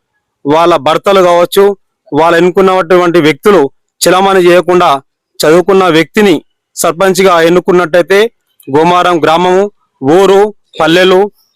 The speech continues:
గల్లీలు, బస్తీలు అందరి పేద బతుకులు బాగుపడతాయనే ఆలోచన విధానంతోని మేము ఈరోజు ఈ నిర్ణయం తీసుకోవడం జరిగింది. ఖచ్చితంగా మా యంగ్ లీడర్ వెంకటరెడ్డి సప్న గారికి ఖచ్చితంగా మద్దతు ఇచ్చి గెలిపించుకున్నట్టయితే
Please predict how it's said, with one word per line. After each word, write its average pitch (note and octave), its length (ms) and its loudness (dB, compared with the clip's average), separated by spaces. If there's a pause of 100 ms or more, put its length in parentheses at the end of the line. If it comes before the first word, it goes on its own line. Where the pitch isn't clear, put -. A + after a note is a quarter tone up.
(140)
గల్లీలు, G3 600 0
బస్తీలు G3+ 600 0 (460)
అందరి F#3 480 0 (180)
పేద F3+ 140 0
బతుకులు G3 480 -2
బాగుపడతాయనే F3+ 680 -2
ఆలోచన F#3 380 0
విధానంతోని F3 720 0 (400)
మేము E3 180 2
ఈరోజు F3 520 0 (260)
ఈ D#3+ 60 2
నిర్ణయం E3 320 2
తీసుకోవడం E3 420 -2
జరిగింది. D#3 440 0 (460)
ఖచ్చితంగా F#3 640 -2 (400)
మా E3+ 160 0
యంగ్ E3+ 380 2
లీడర్ F3+ 380 0 (440)
వెంకటరెడ్డి F3+ 540 0
సప్న E3 320 -2
గారికి E3+ 500 -2 (340)
ఖచ్చితంగా F3 460 -2
మద్దతు D#3+ 340 -2
ఇచ్చి D#3 200 -4
గెలిపించుకున్నట్టయితే E3+ 880 -2